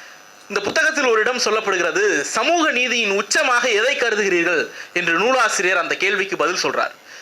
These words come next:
சமூக நீதியின் உச்சம்னு அவர் கருதுவது சமத்துவபுரத்தை. சமத்துவபுரத்தை சமூக நீதியின் உச்சம்னு அடையாளப்படுத்துறார். நீங்க யோசிச்சு பாருங்க, சமத்துவபுரம்ங்கிற ஒரு கான்செப்ட் மனுதர்ம சாஸ்திரத்தினுடைய ஆட்சி காலம் தொடங்கி,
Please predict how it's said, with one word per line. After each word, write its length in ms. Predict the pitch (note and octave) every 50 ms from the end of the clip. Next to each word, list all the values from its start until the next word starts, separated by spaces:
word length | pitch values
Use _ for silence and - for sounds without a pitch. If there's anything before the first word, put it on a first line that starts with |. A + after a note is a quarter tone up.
| - -
சமூக 400 | - - G#3+ B3 D#4+ F4+ E4 E4
நீதியின் 440 | D4 C#4+ C#4 C4 C4 B3 A3 A3 B3
உச்சம்னு 300 | A#3+ - D#4 C#4 C4 C4+
அவர் 240 | C4+ A3+ A3+ A3+ G#3
கருதுவது 600 | G#3 G#3+ A3+ B3 A#3 A3+ G3 G#3 A3+ A3 F3 D3 -
சமத்துவபுரத்தை. 680 | F#3 F3+ G#3+ A3 - A#3 F#3+ - C3 A#2 - - - - - - - - - - - - - - -
சமத்துவபுரத்தை 840 | A#3+ C4+ F4 F4+ F4+ - G4 F4+ C4 C4 B3 A3+ - - - - C4
சமூக 400 | A#3 - A#3+ D4 F4+ F4 D#4 D4+
நீதியின் 460 | B3+ B3 A#3+ A3+ B3 B3+ A#3+ A3+ C4
உச்சம்னு 360 | B3+ - - - - C4+ C#4
அடையாளப்படுத்துறார். 680 | C4+ A3 A3 A3+ A3+ G#3+ - - D3+ - - G#2+ - - - - - - - - - - - - -
நீங்க 280 | F#3+ F#3+ F#3 F#3 A3+ C#4+
யோசிச்சு 180 | D4+ C#4+ -
பாருங்க, 500 | - G#3+ F3+ D3+ C#3 C#3 D#3 F3+ G#3 A3+ - - - - - - - - - - - - - -
சமத்துவபுரம்ங்கிற 760 | B3 C#4+ F4 F#4 F#4 - F#4 E4+ C4 C4+ C4+ C4+ B3+ A#3 A#3
ஒரு 200 | A#3 G#3+ F3 -
கான்செப்ட் 540 | - F3 E3+ F3 F3 - - - - - - - - - - - - - - - - - - - - -
மனுதர்ம 500 | D#3+ A#3 D4 F4 F4 F4 E4 D#4 D4+ D4+ D4+ D4 C4+ F#3+
சாஸ்திரத்தினுடைய 840 | - - B3 A#3 B3 A#3+ A#3 - A#3+ A3 - - A3+ G#3+ G3+ G3 G3 F#3
ஆட்சி 380 | E3+ F3+ G#3+ G3+ - - A3+
காலம் 240 | G3 F#3 E3+ D#3 D3+
தொடங்கி, 600 | D3 C#3+ C3+ C#3 C#3 C#3+ D3 F#3 A3+ A#3+ A3+ -